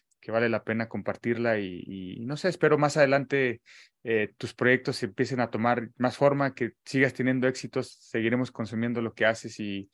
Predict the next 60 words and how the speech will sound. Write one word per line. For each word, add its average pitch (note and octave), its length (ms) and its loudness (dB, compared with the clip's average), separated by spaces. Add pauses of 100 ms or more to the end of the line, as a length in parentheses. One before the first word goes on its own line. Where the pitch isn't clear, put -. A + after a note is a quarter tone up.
(420)
y C3 80 -8
por - 160 -6
qué C3 100 2
no D3+ 140 4
más D3 180 2
adelante C#3 320 2
p-, - 160 -14 (100)
poder C3 280 6
hablar C#3+ 320 6
de, C3 180 4
de, A#2+ 180 2
en B2+ 100 0
una C#3+ 120 -4
segunda C#3+ 240 -2
ocasión C#3 380 0
de, B2 200 2
de, A2+ 240 0
de A2+ 120 0
otros B2 380 0
proyectos A#2+ 500 0
en A#2+ 80 -6
los A2 100 -10
que - 60 -20
estés B2 220 -8
involucrada B2 640 0
y, G#2 260 -4 (460)
y B2+ 80 -6
por A#2+ 160 2
el A#2 80 2
momento A#2+ 260 -2
te A#2+ 140 -4
deseo B2 260 -2
el, B2 220 -4
el A2+ 100 -8
mejor A2 240 -6
de C3 80 -2
los A2+ 140 -8
éxitos C#3+ 480 -6
y B2 40 -8
nuevamente B2 720 -2 (200)
muchas B2+ 340 -4
gracias B2 300 -2
por, A2 340 -6 (240)
por, - 260 -16
por - 140 -10
el G2+ 120 -8
tiempo E3 220 2
y E3 60 -2
por B2 160 -2
compartir A#2 600 -4
tu, A2+ 380 -6
tu - 60 -10
experiencia B2 420 -4
que G#2 380 -6 (500)
ha A#2+ 80 -6
sido B2+ 160 0
muy B2 180 2
agradable A2+ 500 2
para G#2+ 200 -8
mí, G#2+ 140 -6